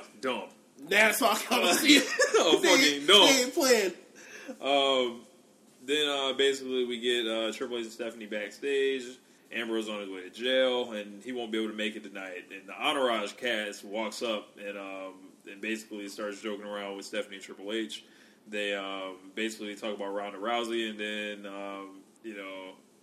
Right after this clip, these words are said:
Speaker 1: basically asked, uh, about Stephanie's experience with Ronda Rousey. And, uh, I thought it was a good little segment, pissed Stephanie off, and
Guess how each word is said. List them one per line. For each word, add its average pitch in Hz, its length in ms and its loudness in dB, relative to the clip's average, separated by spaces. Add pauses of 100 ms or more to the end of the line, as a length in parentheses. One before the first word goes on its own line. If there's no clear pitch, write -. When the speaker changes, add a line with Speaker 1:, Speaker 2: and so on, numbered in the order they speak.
(800)
Speaker 1:
basically 107 520 -8
asked, 110 380 -4
uh, 107 280 -4
about 107 300 -4
Stephanie's 143 440 -4
experience 110 380 -8
with 101 100 -10
Ronda 104 220 -6
Rousey. 98 440 -8 (720)
And, 101 180 -8
uh, 95 260 -8
I 101 40 -4
thought 151 160 4
it 127 40 4
was 117 120 -2
a 107 240 -4
good 113 200 -2
little 104 400 -2
segment, 110 500 -4
pissed 135 200 -2
Stephanie 110 360 -4
off, 101 360 -6
and 98 120 -12